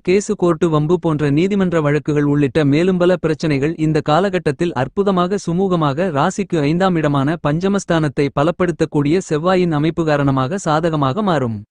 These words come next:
இந்த செவ்வாய் வக்ர நிவர்த்தி காலகட்டத்தில் கும்பம் ராசிக்காரர்களாகிய நீங்கள் எந்த பணியை மேற்கொண்டாலும் அதிலிருந்து கொண்டிருக்கின்ற பல்வேறு விதங்களான சிரமங்கள், சிக்கல்கள், பிரச்சனைகள், காரிய தடை தாமதங்கள் என அனைத்தையும் முழுவதுமாக அடித்து நொறுக்கி பல்வேறு விதங்களான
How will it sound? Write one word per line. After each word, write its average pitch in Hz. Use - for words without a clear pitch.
இந்த 156
செவ்வாய் 196
வக்ர 185
நிவர்த்தி 165
காலகட்டத்தில் 151
கும்பம் 196
ராசிக்காரர்களாகிய 160
நீங்கள் 147
எந்த 160
பணியை 175
மேற்கொண்டாலும் 147
அதிலிருந்து 180
கொண்டிருக்கின்ற 160
பல்வேறு 180
விதங்களான 165
சிரமங்கள், 175
சிக்கல்கள், 190
பிரச்சனைகள், 156
காரிய 175
தடை 160
தாமதங்கள் 156
என 143
அனைத்தையும் 175
முழுவதுமாக 170
அடித்து 170
நொறுக்கி 147
பல்வேறு 175
விதங்களான 156